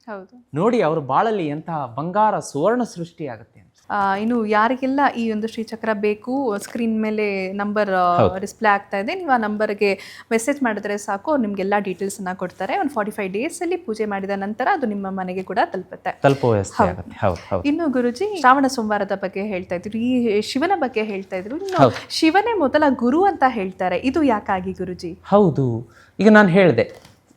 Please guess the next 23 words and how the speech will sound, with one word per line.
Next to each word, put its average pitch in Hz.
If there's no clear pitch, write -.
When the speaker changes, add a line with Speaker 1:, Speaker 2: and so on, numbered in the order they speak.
Speaker 2:
ಈ 208
ಶ್ರಾವಣ 226
ಸೋಮವಾರ, 214
ಮೂರನೇ 214
ಶ್ರಾವಣ 208
ಸೋಮವಾರ 190
ಏನಿದೆ, 139
ಅವತ್ತಿನ 269
ದಿನ 175
ಕೋಟ್ಯಾಂತರ, 240
ಲಕ್ಷಾಂತರ 269
ಸಂಖ್ಯೆಯಲ್ಲಿ 214
ಋಷಿಮುನಿಗಳು 220
ತಪಸ್ 208
ಮಾಡಿದ್ರು 147
Speaker 1:
ಹ್ಮ್. 233
Speaker 2:
ಜ್ಞಾನವನ್ನ 202
ಪಡೆಯೋದಕ್ಕೆ, 165
ಜಗತ್ತಿಗೆ 202
ಹಂಚೋದಕ್ಕೆ 185
ಅಂತ 151
ಹೇಳಿ. 131
Speaker 1:
ಹ್ಮ್. -